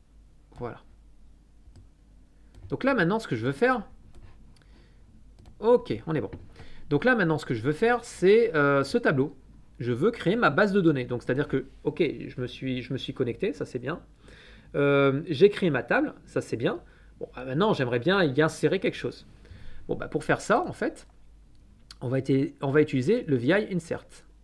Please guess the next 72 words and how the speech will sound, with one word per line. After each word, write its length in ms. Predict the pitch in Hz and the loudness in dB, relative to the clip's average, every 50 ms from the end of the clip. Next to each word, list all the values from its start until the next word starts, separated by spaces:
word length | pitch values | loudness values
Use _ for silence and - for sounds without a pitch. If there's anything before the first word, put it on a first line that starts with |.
| - _ - - - - - - - - - - - - - - - | -20 _ -20 -20 -20 -20 -20 -20 -20 -20 -20 -20 -20 -20 -20 -18 -16
Alors, 220 | - - 139 - | -16 -16 -16 -18
ça, 140 | - - - | -18 -16 -16
on 20 | |
va 80 | 113 117 | -16 -14
le 60 | 117 | -14
mettre 180 | 120 - - - | -16 -16 -16 -16
au-dessus. 260 | - - - - - - - - - | -18 -18 -20 -20 -20 -20 -20 -20 -20
Voilà. 160 | - - - - - - - - - - - - - - - - - - - | -20 -20 -20 -20 -20 -20 -20 -20 -20 -20 -20 -20 -20 -20 -20 -20 -20 -16 -6
On 100 | - 147 | 0 4
va 80 | 151 180 | 4 4
utiliser 300 | 170 - 160 147 214 262 | 4 4 2 2 2 2
le 80 | 247 | 2
V 200 | 180 156 185 214 | 4 4 4 4
I 40 | 214 | 2
Insert. 300 | 202 175 - - 123 - - | 2 0 -2 -4 -4 -4 -6
Alors, 160 | - 110 107 - | -8 -8 -6 -2
comment 160 | - 160 160 | -2 -2 -2
ça 140 | - - 120 | -2 -4 -6
se 100 | - - | -2 0
passe ? 300 | 190 262 294 - - - | 0 0 0 -2 -8 -10
Bah, 80 | - - | -12 -12
c'est 120 | - - 131 | -12 -14 -14
toujours 240 | - - 233 226 - | -6 -4 -4 -2 0
pareil. 260 | 160 127 104 - - - - - 143 | -2 -2 -2 -6 -12 -16 -20 -14 -6
Je 140 | 120 113 117 | -2 -2 -2
me 160 | 110 110 113 | 0 -2 -4
connecte 400 | 113 - 123 113 139 151 - 160 | -2 -2 0 0 0 -2 -2 -2
à 40 | 143 | -2
la 80 | 147 | 0
base, 320 | 147 165 196 226 - - - - - - - - - - | 2 0 0 0 -4 -10 -18 -20 -20 -20 -20 -20 -20 -20
puisque 160 | - - - | -20 -10 -8
là, 260 | 117 113 120 120 117 117 | -4 -2 -2 -2 -2 -4
euh, 120 | 113 113 | -6 -8
c'est 140 | - - 113 | -8 -8 -8
un 60 | 107 | -8
V 100 | 104 104 | -4 -2
I, 220 | 113 123 117 113 - - | -2 0 0 -2 -4 -4
je 120 | 113 113 | -4 -4
me 100 | 120 123 | -4 -2
connecte 400 | - 123 120 151 220 - - - - | -2 -2 -2 -2 -4 -4 -8 -8 -8
et 60 | 135 | -6
je 100 | 113 113 | -4 0
me 200 | 131 165 214 240 254 | 0 0 0 0 -4
déconnecterai 600 | 156 117 110 170 180 - 190 190 170 - - - | -8 0 2 2 2 2 -2 -4 -4 -4 -2 -2
à 40 | 160 | 0
la 80 | 139 127 | 0 0
base. 280 | 120 117 117 - - - - - - - - - - - - | -2 -4 -6 -10 -16 -20 -20 -20 -20 -20 -20 -20 -18 -6 -4
Bon, 120 | 135 135 | -4 -4
je 80 | 123 - | 0 2
connecte 240 | 160 151 165 160 - | 2 2 2 0 0
toujours, 360 | 185 170 156 180 190 175 160 | -2 0 2 2 4 6 6
euh, 140 | 151 147 151 | 6 6 4
ici, 380 | 160 135 - - 175 175 170 | 2 -2 -4 -4 0 4 4
euh, 440 | 156 143 139 135 135 135 135 135 135 | 6 6 6 6 6 6 4 2 2
un, 760 | 135 139 139 135 135 135 139 139 143 139 139 143 139 135 - | 0 0 0 0 0 -2 -2 -4 -4 -6 -6 -6 -6 -8 -8
un, 40 | 143 | -10
tout 120 | 127 - 160 | -8 -8 -8
ce 80 | - | -4
qui 100 | - - | 0 0
est 120 | 151 - 147 | 0 2 2
erreur, 340 | 139 123 139 156 160 156 - | 2 4 4 2 2 0 -4
parce 160 | 127 - - | -8 -10 -6
que 140 | - 131 131 | -4 -4 -4
bon, 180 | 127 127 113 - | -4 -6 -8 -8
bah, 80 | 120 | -12
si 140 | 117 - 135 | -10 -8 -6
j'ai 120 | 117 117 | -6 -6
une 60 | 117 120 | -4 -4
erreur, 220 | 120 120 139 139 | -4 -4 -4 -4
ça 140 | - - - | -6 -6 -4
pop-upera 480 | - 135 123 - 127 - - 143 139 | -4 -4 -2 -2 -4 -4 -2 -4 -2
directement. 420 | 127 127 120 117 - - 127 156 | -2 -2 -4 -4 -4 -6 -8 -8